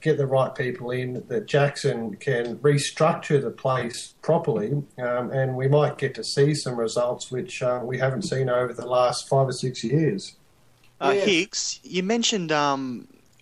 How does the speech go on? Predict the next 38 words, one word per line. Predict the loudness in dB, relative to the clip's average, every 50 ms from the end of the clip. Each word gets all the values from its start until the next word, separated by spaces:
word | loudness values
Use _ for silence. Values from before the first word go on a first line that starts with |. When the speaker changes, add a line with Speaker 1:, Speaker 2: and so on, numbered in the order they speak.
| _ _
Speaker 2:
about | -6 -4 0 2 2 2 0 -2
you | -4 -6
not | -4 -4 -4 -4
being | -6 -6 -4 -4
that | -6 -6 -6
keen | -8 -10 -8 -8
on | -8 -8
Paul | -2 0 0 0 2
Roos, | 0 -2 -2 -2 -2 -4 -6 -6 -8 -10 -12 _ _ -20 -20 _ -2
but | 2 4
what | 4 4
Speaker 1:
Mm. | 4
Speaker 2:
would | 2 0
you | -4 -4
say | -2 0 2 2 2 0
if | 0 -4 -8
you | -12
tried, | -8 -4 0 0 2 2 0 -2 -2
um, | -4 -4 -4 -6
something | -6 -6 -6 -6 -6 -8 -8
similar | -8 -6 -6 -6 -6 -4 -4 -4 -4 -4
to | -6 -8 -12 -14 -12 _
that's | -2 0 0 0 -2 -6 -10 -12 -20 _ _ _ -12
employed | -12 -12 -8 -4 0 2 2 2 2
at | 2 2
Essendon | 2 0 0 -4 -6 -6 -6 -6
with | -6 -6 -8 -10 -16 _
Thompson | -8 -4 -4 -4 -4 -4 -6 -6 -4 -4
as | -4 -2 -4 -4 -4
the, | -2 -2 0 0 0
um, | -2 -2 -4 -4 -6
sort | -4 0 2 2
of | 2 2
a | 2
senior | 2 2 2 2 0 0 -2 -2
assistant | -2 0 0 0 0 2 0 0 0 -2 -4 -4 -2
guiding | 0 2 4 4 2 0 -2 -2
a, | -2 -2 -2 -2 -4